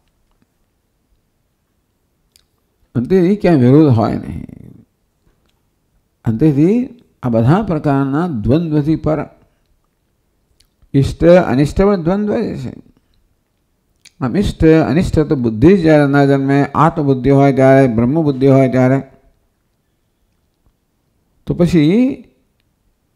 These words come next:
એના પ્રભાવને કારણે સુખ દુઃખ નામનો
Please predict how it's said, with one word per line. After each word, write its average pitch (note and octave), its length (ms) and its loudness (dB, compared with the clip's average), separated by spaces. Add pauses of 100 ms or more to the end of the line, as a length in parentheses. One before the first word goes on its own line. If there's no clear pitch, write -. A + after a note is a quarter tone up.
એના C#3 340 2
પ્રભાવને C#3+ 640 0
કારણે B2 600 0
સુખ F3 280 -2
દુઃખ D3 240 0
નામનો B2 680 -2